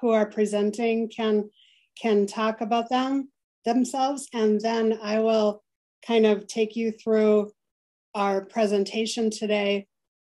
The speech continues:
and, you know, what to expect, and, and we'll have some, you know, follow-up for you too. A couple of housekeeping notes.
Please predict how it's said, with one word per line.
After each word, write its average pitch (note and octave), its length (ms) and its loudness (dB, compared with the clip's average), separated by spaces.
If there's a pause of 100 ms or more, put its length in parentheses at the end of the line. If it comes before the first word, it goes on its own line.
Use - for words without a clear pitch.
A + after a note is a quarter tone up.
(140)
and, G#3 360 2
you G#3+ 120 4
know, G3 80 4
what G#3 240 -2
to G#3+ 180 -2
expect, G#3 800 -4
and, F#3+ 640 2
and F#3+ 460 0 (400)
we'll G#3 160 -2
have G3+ 200 -2
some, F#3+ 520 -2
you A3 160 0
know, F#3 160 0
follow-up G3 580 -2
for G3+ 80 -6
you G3 240 4
too. G3+ 540 -4 (520)
A A3 60 -4
couple B3 320 0
of G#3 140 2
housekeeping A#3 760 0
notes. G3 520 -2